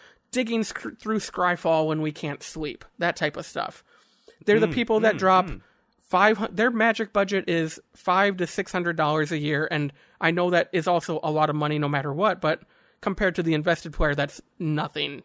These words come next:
Speaker 1: typically. <laughs>
Speaker 2: Yeah.
Speaker 1: That's,
Speaker 2: Yeah, I,
Speaker 1: that's
Speaker 2: I'm
Speaker 1: what
Speaker 2: really
Speaker 1: these
Speaker 2: glad you
Speaker 1: I-,
Speaker 2: t-,
Speaker 1: that's
Speaker 2: touched
Speaker 1: what
Speaker 2: on that,
Speaker 1: these
Speaker 2: actually.
Speaker 1: I Ps
Speaker 2: Yeah.
Speaker 1: are for. Those are the guys that are gonna go to their L G S. Guys or girls are gonna go to their L G S and be like, "I wanna pre-order a case of that Lord of the Rings set. I want all those,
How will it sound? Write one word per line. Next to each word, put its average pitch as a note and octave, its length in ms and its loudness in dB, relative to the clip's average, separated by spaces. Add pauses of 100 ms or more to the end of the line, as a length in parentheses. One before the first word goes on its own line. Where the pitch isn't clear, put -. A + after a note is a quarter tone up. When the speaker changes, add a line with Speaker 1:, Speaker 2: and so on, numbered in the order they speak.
Speaker 1:
typically. - 500 -12 (600)
<laughs> G3+ 100 -4 (760)
Speaker 2:
Yeah. F2 260 -12 (420)
Speaker 1:
That's, A3+ 300 0
Speaker 2:
Yeah, A2+ 240 0
I, - 40 2
Speaker 1:
that's - 200 4
Speaker 2:
I'm - 80 0
Speaker 1:
what - 80 4
Speaker 2:
really - 160 2
Speaker 1:
these C4+ 60 2
Speaker 2:
glad - 100 2
you A3 60 6
Speaker 1:
I-, A#3 100 4
Speaker 2:
t-, B2 180 -8
Speaker 1:
that's A3 200 2
Speaker 2:
touched G#3+ 80 -6
Speaker 1:
what E4 80 2
Speaker 2:
on G3 60 -2
that, F3+ 60 -6
Speaker 1:
these A#3+ 200 0
Speaker 2:
actually. A3 140 -2 (220)
Speaker 1:
I A#3+ 40 0
Ps A3 60 -6
Speaker 2:
Yeah. A#3 60 2
Speaker 1:
are A3 60 0
for. G#3+ 280 2
Those B3 400 0
are D4 80 0
the B3 100 -2
guys A#3 280 0
that G#3 120 -2
are G3+ 60 -2
gonna G#3+ 200 -2
go F3 220 2
to G#3+ 60 -2
their G#3 160 2
L F#3 120 2
G E3+ 180 0
S. E3 320 -2 (420)
Guys G3 300 4
or A#3 80 4
girls G3 300 2
are F3 60 0
gonna D#3+ 160 -2
go F3 180 0
to A3 60 0
their G#3+ 120 2
L F#3+ 120 2
G E3+ 160 -2
S D#3 200 -2
and E3+ 80 -6
be E3 80 0
like, D3+ 240 -2 (460)
"I E3+ 140 6
wanna G3+ 200 4
pre-order F3 400 2
a D#3+ 40 4
case E3+ 240 -2
of E3 80 -6
that D3 160 2
Lord D#3 180 0
of D3+ 40 -4
the D3 80 -4
Rings C#3+ 200 -6
set. - 320 -6 (360)
I A3 120 0
want A3 380 4
all F3 160 2
those, E3+ 400 -2